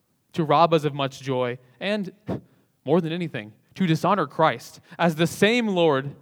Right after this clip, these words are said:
of us all, who is unchanging, who is all sufficient,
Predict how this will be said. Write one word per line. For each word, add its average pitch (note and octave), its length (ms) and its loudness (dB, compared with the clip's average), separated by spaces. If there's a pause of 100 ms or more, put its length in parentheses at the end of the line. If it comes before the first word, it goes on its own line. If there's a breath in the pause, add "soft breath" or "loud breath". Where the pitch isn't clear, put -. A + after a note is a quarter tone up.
(420)
of C3+ 100 -6
us A#2+ 140 -2
all, - 460 -8 (340)
who F3+ 160 4
is E3+ 140 4
unchanging, E3 800 -4
who F#3+ 180 6
is F3 100 4
all F#3+ 220 2
sufficient, F3 580 -4